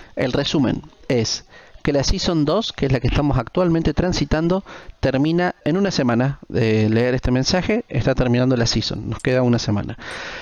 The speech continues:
La Season tres empieza am-, inmediatamente después de que termine la dos. Los jugadores que alcancen el rango de Supremo, eh, Dread Master, Master,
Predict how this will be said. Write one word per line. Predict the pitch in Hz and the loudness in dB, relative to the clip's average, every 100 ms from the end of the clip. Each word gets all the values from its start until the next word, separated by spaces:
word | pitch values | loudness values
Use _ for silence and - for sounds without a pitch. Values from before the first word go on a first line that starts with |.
| - - | -14 -2
La | 135 | 0
Season | 131 185 - 165 | 0 0 0 0
tres | - 185 | 0 0
empieza | 175 151 151 160 180 - | 0 0 -2 0 0 0
am-, | 135 131 135 131 | 0 2 2 2
inmediatamente | 143 139 139 160 - 151 156 165 | 2 2 2 2 0 0 0 0
después | 135 - 139 | 0 0 0
de | 135 | 0
que | 110 | -2
termine | 117 113 127 120 | 0 2 2 4
la | 117 | 2
dos. | 165 214 - _ _ - - - - - - | 2 -2 -8 _ _ -20 -20 -18 -16 -18 -8
Los | - 143 | -2 0
jugadores | - 156 196 202 | 2 2 2 0
que | - | 0
alcancen | 151 143 170 180 170 - 190 - | -2 0 0 0 0 0 -2 -2
el | - 135 | -2 0
rango | 135 160 170 | 2 2 2
de | 147 127 110 - - - - | 2 2 0 -6 -20 -20 -14
Supremo, | - - 143 139 165 170 127 107 - - _ _ - | -8 -2 -2 -2 -2 0 0 0 -4 -16 _ _ -2
eh, | 127 117 117 - | 2 4 2 0
Dread | - 127 156 190 175 - _ | -4 -2 0 0 -2 -6 _
Master, | - 147 143 - - 107 - - - - - - | 0 0 0 -4 -2 -2 -2 -10 -16 -18 -10 0
Master, | 135 139 131 - 110 101 | 0 0 -4 -4 -4 -4